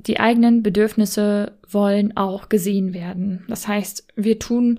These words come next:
gut daran, uns selbst darin zu schulen, warum fühlen wir dieses Gefühl und welches Bedürfnis könnte unerfüllt sein. Und jetzt komme ich zum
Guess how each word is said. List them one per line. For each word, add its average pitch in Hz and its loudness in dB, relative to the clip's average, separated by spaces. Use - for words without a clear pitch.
gut 262 -6
daran, 214 0
uns 196 -2
selbst 226 0
darin 202 0
zu 196 -6
schulen, 247 0
warum 214 2
fühlen 269 -2
wir 233 2
dieses 208 0
Gefühl 247 0
und 196 0
welches 208 0
Bedürfnis 196 -4
könnte 190 -2
unerfüllt 190 -4
sein. 190 -12
Und 233 0
jetzt 233 0
komme 202 0
ich 196 -4
zum 202 0